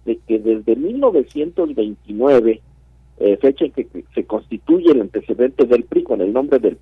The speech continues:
del Partido Nacional Revolucionario, se diera muchas décadas después, es decir, al, al dos mil veintitrés, imagínense, es una primera pérdida, ¿no?, de, de, del, del otrora partido hegemónico pri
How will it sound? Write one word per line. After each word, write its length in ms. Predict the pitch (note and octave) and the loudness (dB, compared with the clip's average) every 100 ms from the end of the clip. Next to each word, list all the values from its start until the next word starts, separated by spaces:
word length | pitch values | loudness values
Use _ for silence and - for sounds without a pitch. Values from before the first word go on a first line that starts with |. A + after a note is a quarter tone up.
| _ | _
del 120 | G2+ | -8
Partido 460 | - F2+ - C3+ C#3+ | -6 -6 -2 2 2
Nacional 440 | B2 - A2+ B2 | 0 -2 -2 -2
Revolucionario, 1000 | C3 B2 A#2 A#2 - F#2+ B2+ C3+ A2+ G#2+ - _ _ | -2 0 0 0 -6 -4 2 4 4 0 -2 _ _
se 140 | A2+ | 0
diera 540 | G#2+ C3+ E3 F3 A#2 - _ _ _ - | 2 6 6 6 4 -2 _ _ _ -8
muchas 520 | B2+ D#3 F3+ E3+ C#3 | 0 0 2 -2 0
décadas 480 | D3 C#3+ C3 C3 A#2+ | 0 0 0 0 0
después, 380 | B2 _ C3 - | -6 _ -4 -4
es 100 | A#2 | -8
decir, 220 | - B2 | -8 -2
al, 120 | G#2 G2 | -2 -2
al 220 | G2+ F2+ | -8 -8
dos 180 | F#2+ G2+ - | -6 -8 -8
mil 120 | C3+ | -4
veintitrés, 680 | C3+ B2 - A2 - A2+ A2+ | 0 0 -2 -12 -2 -2 -2
imagínense, 680 | G2 - B2+ A#2+ A2 - - - - _ | -8 -8 -6 -6 -6 -6 -10 -10 -20 _
es 180 | C#3 C3+ | -8 -6
una 200 | F3 G3+ | 0 0
primera 460 | G3+ C#3 C#3 E3 E3 | 0 0 2 4 4
pérdida, 680 | - D#3+ F#3 D3 A2+ F#2 F#2 | 6 6 6 2 0 -2 -2
¿no?, 220 | C3+ A#3 | -2 -2
de, 280 | C#3+ G#2 - _ _ _ | 2 0 -2 _ _ _
de, 380 | - G#2+ G#2+ A#2+ | -6 2 4 4
del, 420 | G2 G2+ F#2+ F#2+ - | 2 0 -2 -8 -4
del 460 | G2 F#2 F2+ F#2 | -2 -2 -4 -4
otrora 460 | F#2+ - B2+ C#3+ C3+ | -2 0 4 6 4
partido 440 | - - B2+ B2+ | 2 -4 -4 -2
hegemónico 600 | C3 A#2+ A#2+ C3 A#2+ B2 | -2 -4 -4 -4 -2 -4
pri 320 | A#2+ C#3 C#3 | -2 -2 -4